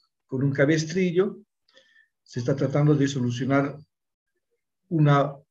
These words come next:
luxación acromioclavicular de primer grado.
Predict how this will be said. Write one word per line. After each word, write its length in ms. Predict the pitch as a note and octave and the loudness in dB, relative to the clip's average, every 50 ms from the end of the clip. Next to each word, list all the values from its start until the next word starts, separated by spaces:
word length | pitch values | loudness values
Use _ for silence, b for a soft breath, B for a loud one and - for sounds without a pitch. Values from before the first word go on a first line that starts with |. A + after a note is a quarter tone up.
| _ - | _ -6
luxación 560 | D3+ C#3 C3+ - D3+ C#3 C#3 - D3 D3 C3+ | -4 -4 -2 0 -2 -2 0 0 0 0 0
acromioclavicular 1120 | C3+ C3+ C#3+ C#3 C#3+ C#3 C#3 - - - - - C#3+ B2+ B2 B2+ - - C#3 C#3 C3+ B2+ | 0 0 0 2 2 2 0 -2 -8 -14 -8 -4 -2 -2 0 0 0 2 4 4 4 2
de 120 | A#2+ C3 C3 | 2 -2 -2
primer 320 | A#2+ B2 B2+ C3+ C#3 B2+ | -2 -2 0 2 2 2
grado. 340 | B2 C3 A#2+ A2+ A#2 - | 2 0 0 -2 -4 -8